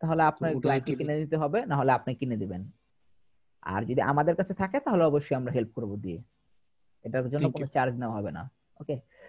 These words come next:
Speaker 1: আচ্ছা।
Speaker 2: Thank you।
Speaker 1: Elements থেকে দেখেন এইখানে কিছু আছে, template kit আছে, free kit আছে, ঠিক আছে? আর আমরা যদি আমরা template কিটে আসি, আচ্ছা, এগুলো হচ্ছে premium template kit। এখানে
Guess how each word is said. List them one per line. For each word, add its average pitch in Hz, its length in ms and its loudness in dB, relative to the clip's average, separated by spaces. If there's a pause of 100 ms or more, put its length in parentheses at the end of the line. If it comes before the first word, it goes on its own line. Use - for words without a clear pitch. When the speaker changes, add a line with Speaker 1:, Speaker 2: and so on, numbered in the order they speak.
(200)
Speaker 1:
আচ্ছা। 101 260 -4
Speaker 2:
Thank 135 420 -4
you। 147 100 -8
Speaker 1:
Elements 202 500 4 (120)
থেকে 143 220 4
দেখেন 135 380 2 (200)
এইখানে 156 480 2 (240)
কিছু 139 220 -2
আছে, 139 220 0 (180)
template 185 520 2
kit 180 160 4
আছে, 214 320 4 (360)
free 247 240 2
kit 165 280 2
আছে, 101 340 -6 (400)
ঠিক 196 140 -2
আছে? 139 260 -2 (440)
আর 131 360 4
আমরা 147 320 0
যদি 151 320 4
আমরা 135 240 4
template 135 480 -2
কিটে 123 220 -2
আসি, 151 340 -2 (3250)
আচ্ছা, - 160 -20 (580)
এগুলো 226 280 6
হচ্ছে 240 200 4
premium 269 640 0
template 156 540 4
kit। 233 220 -4
এখানে 165 240 -2